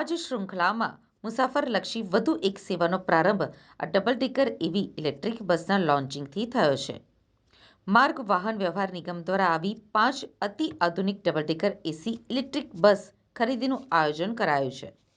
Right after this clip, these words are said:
માર્ગ વાહન વ્યવહાર નિગમ દ્વારા આવી પાંચ અતિ આધુનિક ડબલ ડેકર એ સી ઇલેક્ટ્રિક બસ ખરીદીનું આયોજન છે, જે પૈકીની બે બસોનું લોન્ચિંગ મુખ્યમંત્રીએ વાઇબ્રન્ટ સમિટ બે હજાર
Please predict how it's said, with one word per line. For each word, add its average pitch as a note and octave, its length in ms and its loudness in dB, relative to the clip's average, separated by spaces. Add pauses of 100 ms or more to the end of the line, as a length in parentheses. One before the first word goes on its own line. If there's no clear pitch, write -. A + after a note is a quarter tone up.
(960)
માર્ગ C#4 320 4
વાહન B3 280 4
વ્યવહાર G3+ 200 2
નિગમ F#3+ 320 -4
દ્વારા F#3+ 380 0
આવી D#3+ 260 -6
પાંચ A3 300 2 (180)
અતિ F#3 200 -4 (160)
આધુનિક F#3 300 -2
ડબલ D3 220 -4
ડેકર E3+ 320 0 (220)
એ A3 180 -2
સી D#4 120 0 (100)
ઇલેક્ટ્રિક F3+ 360 -2 (140)
બસ G3 240 6
ખરીદીનું E3+ 480 -4 (140)
આયોજન D3+ 420 -2
છે, A#3 180 0
જે B3 160 -4 (160)
પૈકીની B3+ 480 0 (340)
બે B3+ 120 6 (160)
બસોનું G#3 460 2
લોન્ચિંગ F3+ 440 0 (340)
મુખ્યમંત્રીએ F#3+ 680 2 (160)
વાઇબ્રન્ટ D#3+ 400 2
સમિટ G3+ 380 0
બે E3+ 160 0
હજાર D#3+ 180 -4